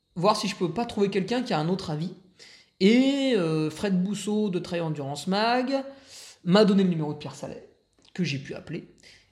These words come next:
et j'ai pu lui demander un petit peu, voilà, pour la cortisone, euh, ce qu'il était, euh, question. Donc il m'a expliqué comment ça fonctionnait. Euh, il m'a dit que quand même ça donnait une bonne aide, hein, donc, euh,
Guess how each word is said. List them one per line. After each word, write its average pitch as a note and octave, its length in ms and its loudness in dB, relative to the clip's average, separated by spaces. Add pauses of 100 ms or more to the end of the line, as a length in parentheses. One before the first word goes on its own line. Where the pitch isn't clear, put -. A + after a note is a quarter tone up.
et A3+ 160 6
j'ai E3+ 100 0
pu E3+ 140 -2
lui F3+ 100 2
demander D3+ 220 -2
un G#3 40 -2
petit C#3+ 160 -8
peu, G3+ 120 -8
voilà, D3 240 -8
pour E3+ 120 -12
la E3 60 -6
cortisone, D#3+ 800 -4
euh, - 240 -20 (220)
ce - 120 -14
qu'il C#3 200 -6
était, F3 340 2
euh, C3+ 60 -4
question. - 400 -10 (880)
Donc D#4 180 8
il G#3+ 80 2
m'a E3 60 2
expliqué G#3+ 400 -2
comment E3 180 -2
ça D3 140 -8
fonctionnait. - 420 -14 (1040)
Euh, - 680 -14 (160)
il - 100 -10
m'a F3 100 4
dit C4 100 2
que - 120 -2
quand C4 80 6
même C#4+ 120 -2
ça F#3+ 100 -4
donnait F3+ 200 0
une D3 180 0
bonne F#3 180 2
aide, C3 300 -6
hein, E3 160 -4
donc, A#2+ 260 -12
euh, C#3+ 60 -14